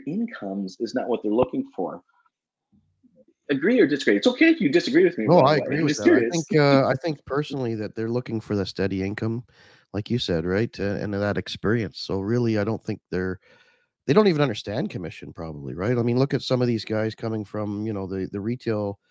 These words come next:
Speaker 1: That's a good point.
Speaker 2: markets like Best Buy or whatever, right? Yeah, sure, they've got spiffs and whatever. I'm, I'm quite sure that, but they're not used to a commission-based structure, right? They don't even understand that, that thought process.
Speaker 1: Yeah, you know, that's so true. Like,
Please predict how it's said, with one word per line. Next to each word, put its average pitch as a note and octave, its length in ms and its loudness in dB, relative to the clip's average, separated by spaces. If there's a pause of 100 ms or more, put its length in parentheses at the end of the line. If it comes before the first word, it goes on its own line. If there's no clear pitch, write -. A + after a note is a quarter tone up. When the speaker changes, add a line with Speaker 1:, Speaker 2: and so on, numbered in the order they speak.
(240)
Speaker 1:
That's - 180 -8
a - 40 -8
good A2+ 140 0
point. A2+ 120 2
Speaker 2:
markets B2 340 2
like G2+ 200 -6
Best A#2+ 320 0
Buy G#2 400 2
or F2+ 240 -4
whatever, G2 400 0
right? F#2 180 0
Yeah, A#2+ 140 -2
sure, - 220 2
they've G2+ 140 -2
got F2 200 -6
spiffs - 460 -10
and D2+ 100 -14
whatever. E2 420 -10
I'm, F2 180 -8 (140)
I'm E2 80 -14
quite - 260 -12
sure G2+ 240 -8
that, E2+ 140 -10 (800)
but G#2 100 -4
they're A#2 100 4
not B2 280 4
used A2+ 280 -4
to F#2+ 120 -4
a F2+ 40 -6
commission-based F2+ 720 -6
structure, - 440 -10
right? E2 200 -10
They F#2+ 120 -6
don't A2 140 0
even F#2 180 -2
understand F2 480 -6
that, E2+ 160 -12 (100)
that - 200 -8
thought - 260 -8
process. - 500 -14 (840)
Speaker 1:
Yeah, G#3 180 8
you E3 160 4
know, C3+ 100 6
that's B2 240 4
so A2 160 0
true. G#2+ 340 -4 (280)
Like, A2+ 220 -2